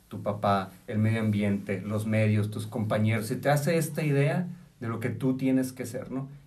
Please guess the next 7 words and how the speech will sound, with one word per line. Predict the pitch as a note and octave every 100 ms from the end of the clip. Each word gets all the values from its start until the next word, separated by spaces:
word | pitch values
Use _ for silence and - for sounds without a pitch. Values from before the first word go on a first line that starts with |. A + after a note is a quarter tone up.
| -
Y | C3
vas, | A2+ A#2 A2+ A2 -
vas, | - C3 B2+ A#2 A2
vas, | - - A2 G#2+ -
vas, | - G#2 G2 - -
vas, | F2 F2+ G#2+ -
vas | - -